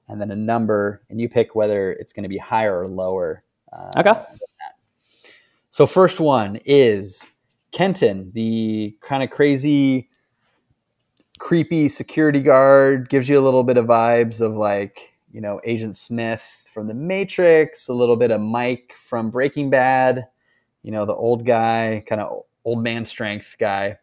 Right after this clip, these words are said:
Speaker 1: Um, so I think so far he has killed,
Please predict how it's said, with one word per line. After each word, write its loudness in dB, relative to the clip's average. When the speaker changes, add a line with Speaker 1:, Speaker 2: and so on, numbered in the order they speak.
Speaker 1:
Um, -8
so 4
I 6
think 0
so 2
far 6
he -6
has -2
killed, 2